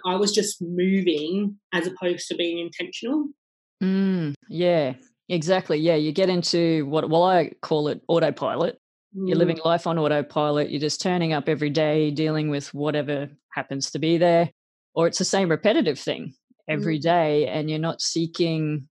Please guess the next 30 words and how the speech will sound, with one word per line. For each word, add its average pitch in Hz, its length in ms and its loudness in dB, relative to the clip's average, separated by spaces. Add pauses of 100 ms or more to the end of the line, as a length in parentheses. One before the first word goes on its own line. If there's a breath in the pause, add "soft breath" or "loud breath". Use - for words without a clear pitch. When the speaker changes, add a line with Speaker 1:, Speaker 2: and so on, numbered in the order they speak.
(100)
Speaker 2:
you 160 200 -4
know, 147 240 -2
what 151 240 -2
it 147 100 -2
is 147 160 -4
you 139 60 -6
really 147 220 -4
want 151 540 -6
to - 80 -12
be 143 100 -8
doing. 143 480 -6 (440)
Speaker 1:
Mm. 202 360 -8 (100)
And 269 140 6
sometimes 381 440 0
it 311 100 -4
can 247 140 -2
be 240 100 0
sneaky, 196 440 -6
like, 190 180 -6
particularly 247 500 -6
for 269 120 -6
people 220 260 -6
who, 190 160 -6 (160)
like 175 240 -6
myself, 196 400 -8 (100)
who 226 120 2
have 196 180 -2
a 190 60 0
perfectionist - 640 -6
streak, 160 360 -6